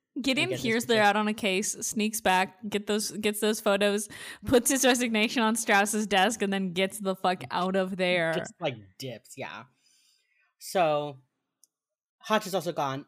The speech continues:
Speaker 2: Okay, this is so weird. Hotch is supposed to be there in thirty minutes, and J J's like, "We have to start the briefing. We'll brief them on the plane," which is fine. But, like, you,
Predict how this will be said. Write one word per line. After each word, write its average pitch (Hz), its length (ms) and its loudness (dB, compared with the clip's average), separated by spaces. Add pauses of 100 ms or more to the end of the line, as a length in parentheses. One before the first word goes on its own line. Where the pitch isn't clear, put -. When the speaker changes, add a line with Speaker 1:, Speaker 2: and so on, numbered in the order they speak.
Speaker 2:
Okay, 139 400 0
this 269 180 -2
is 349 220 -4
so 156 160 2
weird. 120 460 -8 (520)
Hotch 196 300 -6
is 311 140 -6
supposed 143 380 -4
to 147 80 0
be 123 160 -6
there 135 120 -2
in 120 140 -6
thirty 120 260 -8
minutes, 113 340 -10
and 131 160 -10
J 143 120 -8
J's 131 200 -6
like, 127 200 -6
"We 180 240 -2 (100)
have - 300 -2
to 127 100 -14
start - 300 -8
the - 80 -14
briefing. 113 500 -16 (300)
We'll 160 260 0
brief 143 300 -8
them 123 140 -8
on 113 120 -12
the 110 80 -18
plane," 117 380 -16 (360)
which 311 200 -8
is - 180 -10 (240)
fine. 139 460 -4 (560)
But, 214 140 0
like, 196 480 -2 (1600)
you, 175 160 -12